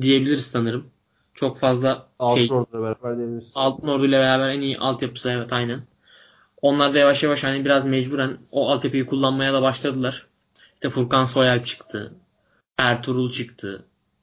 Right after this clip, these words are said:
Speaker 1: Şimdi iki kaleci işte şey,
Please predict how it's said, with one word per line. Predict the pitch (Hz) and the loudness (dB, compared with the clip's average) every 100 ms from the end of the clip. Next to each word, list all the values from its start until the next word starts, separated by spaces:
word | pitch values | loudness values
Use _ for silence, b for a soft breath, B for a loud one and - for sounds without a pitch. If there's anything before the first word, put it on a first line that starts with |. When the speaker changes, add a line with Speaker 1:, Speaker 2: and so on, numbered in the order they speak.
| _ _ _ - _ _ _ | _ _ _ -20 _ _ _
Speaker 1:
Şimdi | - 135 127 | -6 -2 0
iki | 127 104 - - | -2 -4 -14 -4
kaleci | 143 131 123 120 | 2 2 2 -4
işte | - 127 | -6 -4
şey, | 139 127 127 | -2 -2 -6